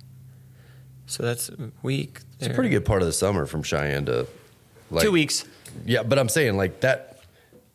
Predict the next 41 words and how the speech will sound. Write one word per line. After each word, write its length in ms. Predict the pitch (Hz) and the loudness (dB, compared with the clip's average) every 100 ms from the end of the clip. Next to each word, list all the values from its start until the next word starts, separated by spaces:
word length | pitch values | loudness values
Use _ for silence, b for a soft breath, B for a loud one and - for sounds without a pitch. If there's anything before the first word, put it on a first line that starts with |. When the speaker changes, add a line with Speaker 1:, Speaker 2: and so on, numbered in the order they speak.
| - | -4
Speaker 2:
that's 200 | 131 127 | -2 2
a 80 | 113 | 2
big 460 | 95 85 131 104 - | 0 0 2 2 2
two 160 | 113 | 2
weeks. 300 | 95 92 - | 4 0 0
It's 180 | 101 - | 0 2
not 160 | 139 135 | 2 2
like 80 | 139 | 2
a 40 | |
Speaker 1:
Right. 120 | 120 | 2
Speaker 2:
two 120 | 131 117 | 2 2
weeks 120 | 107 | 2
on 100 | 92 | 0
a 40 | |
calendar. 360 | 82 104 92 82 | 0 0 2 2
Like, 100 | 82 | 4
Speaker 1:
Right. 60 | 135 | 4
Speaker 2:
there's 140 | 131 | 4
a 80 | 110 | 2
lot 220 | 92 98 92 | 2 4 4
of 60 | |
rodeo 340 | 90 92 87 78 | 4 4 4 2
in 60 | 80 | 2
those 20 | |
Speaker 1:
Right. 240 | 135 123 | 2 2
Speaker 2:
two 160 | - 113 | 0 2
Speaker 1:
I 60 | 143 | 2
Speaker 2:
weeks. 220 | 135 - | 2 0
Speaker 1:
g-, 40 | - - 139 | 0 -2 0
go 200 | 131 127 | 2 2
quite 220 | - 120 | 2 0
a 40 | 117 | 2
bit. 320 | 117 117 - _ _ - | 2 0 -6 _ _ -4
So 200 | - 147 | 0 2
I 40 | |
was, 100 | 143 | 2
uh, 260 | - 151 151 151 | 0 -2 -2 -2
sure, 540 | - - 151 156 156 135 - | -4 0 4 4 4 0 -4
we 140 | 143 143 | -2 0
can, 380 | 147 127 104 - - - _ _ | 0 0 -4 -8 -16 -20 _ _
sure, 340 | - 180 123 | 0 2 2